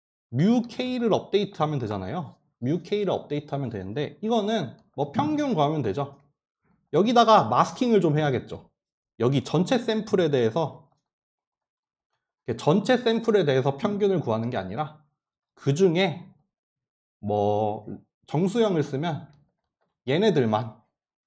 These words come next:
이 정수형 샘플의 인덱스가 K가 되어 있는 샘플들만,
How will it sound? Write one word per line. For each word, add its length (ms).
이 160
정수형 560
샘플의 580
인덱스가 760
K가 520
되어 260
있는 500
샘플들만, 840